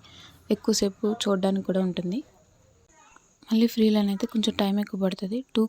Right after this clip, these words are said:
క్లోజ్ చేసి మళ్ళీ ఫోర్ వరకు గుడి అయితే ఓపెన్ చేయరు. కనిపించే వెంకన్న బాబే విమాన వెంకటేశ్వర స్వామి. సేమ్ మనకు తిరుపతిలో ఎలా ఉంటుందో అలాగే ఉంటుంది. డెకరేషన్ అయితే అదిరిపోయింది. నా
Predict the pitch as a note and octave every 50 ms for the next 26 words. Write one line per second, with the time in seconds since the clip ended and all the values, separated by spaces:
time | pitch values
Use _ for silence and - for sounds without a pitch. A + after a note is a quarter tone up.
0 | - - G#3+ G#3 G3+ - - G#3 G3 - - B3+ A#3+ G#3 G3 G3+ G#3+ G#3 - -
1 | G#3+ G3+ G3 G3 F#3+ F#3+ F#3+ - A#3+ A3+ - - - - - _ _ _ - G#3
2 | G#3+ G#3 G#3 G3+ - G3+ G3 F#3+ - F#3+ F#3 F#3 - F#3 F3+ F3 A#3 C4+ - _
3 | _ _ _ _ _ - - - _ _ _ _ _ _ _ _ _ _ _ _
4 | _ _ _ _ - - - - - _ _ _ - B3+ A#3 A3+ A3+ A3+ - A#3
5 | A3 G#3+ - A#3 A3 A3 G#3+ G#3 G3+ - A3 G#3+ G#3 G3+ G3+ G3 - - A#3 A3
6 | - G#3 F#3+ F#3+ G3 G3 G#3 G#3 G#3 G3+ F#3+ F#3 - - F#3 - - - F#3 F#3
7 | - - - F3 F3 F3 G#3 C#4 D#4 _ _ _ _ _ _ _ _ _ _ -
8 | - - A3+ G#3+ G#3 G#3 G#3 G3+ G3+ F#3+ - G#3 - F#3+ G3+ - - G#3+ G#3 G3
9 | F#3+ F#3+ F#3 F#3 F#3+ F#3 G3+ F#3+ A#3 A3+ G3+ F#3+ F3+ F3+ F#3+ F#3 F3+ E3+ - F3+
10 | F#3 G#3 B3 D4+ D4+ _ _ _ _ _ _ _ _ _ _ _ _ - - _
11 | _ - G#3 G3 F#3+ - - A3 G#3+ - A#3 A3 G#3 G3+ G3+ G3 F#3 F#3 F#3+ F#3+
12 | G3+ G3 F#3+ F#3+ F#3+ G3 G3+ G#3